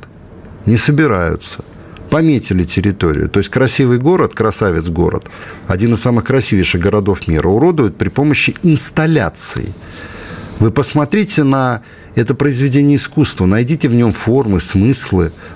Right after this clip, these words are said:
найдите то, что художник там хотел увидеть. Извращенец конченый, который может быть востребован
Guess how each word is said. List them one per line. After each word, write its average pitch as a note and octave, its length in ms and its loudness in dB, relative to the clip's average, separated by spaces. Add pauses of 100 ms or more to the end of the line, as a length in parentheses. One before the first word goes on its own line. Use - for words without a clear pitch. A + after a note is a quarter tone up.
найдите C3+ 380 0
то, C#3+ 140 0
что - 200 -2
художник G#2 600 0
там F2 140 -2
хотел F#2+ 400 -2
увидеть. E2+ 500 0 (240)
Извращенец G#2 800 0 (160)
конченый, D#2 560 0 (840)
который A#2 360 0
может A#2 260 2
быть A2+ 140 0
востребован A#2+ 580 0